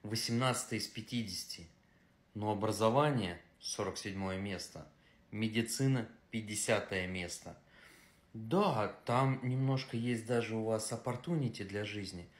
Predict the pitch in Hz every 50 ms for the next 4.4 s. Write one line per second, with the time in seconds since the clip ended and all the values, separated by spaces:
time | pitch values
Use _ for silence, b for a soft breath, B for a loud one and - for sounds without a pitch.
0 | B B B B - 117 127 127 123 117 113 113 110 110 - - - - 117 -
1 | - - 139 131 120 - - - - 104 101 98 92 87 - - 101 90 87 -
2 | - - 87 80 - - - 95 - - 92 87 92 85 - - 92 87 - -
3 | 87 87 87 92 95 92 - - 87 80 - - - 92 82 - - 92 85 85
4 | 82 82 - - - 87 82 -